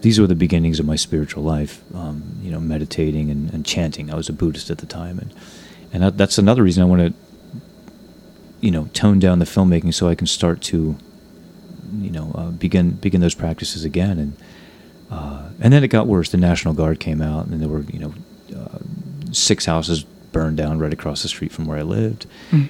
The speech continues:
Speaker 1: and a large grocery store burned down right across the street from where I lived, and there was gunshots right up the street, and,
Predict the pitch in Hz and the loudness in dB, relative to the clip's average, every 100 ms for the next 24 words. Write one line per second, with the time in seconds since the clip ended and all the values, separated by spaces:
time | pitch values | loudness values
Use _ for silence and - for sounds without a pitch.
0 | - 87 82 87 87 82 - 85 - - | -2 0 2 4 2 0 0 0 0 -4
1 | 101 87 85 80 78 78 78 78 - 78 | -2 -2 -2 -2 -2 -2 -2 -4 -6 -8
2 | - - - - 80 80 78 80 87 - | -8 -8 -10 -8 -8 -6 -6 -6 -6 -8
3 | - - - - - 92 87 85 85 87 | -10 -8 -10 -6 2 2 4 0 0 0
4 | 87 - - - 135 123 113 | 0 -4 -8 -2 0 0 -4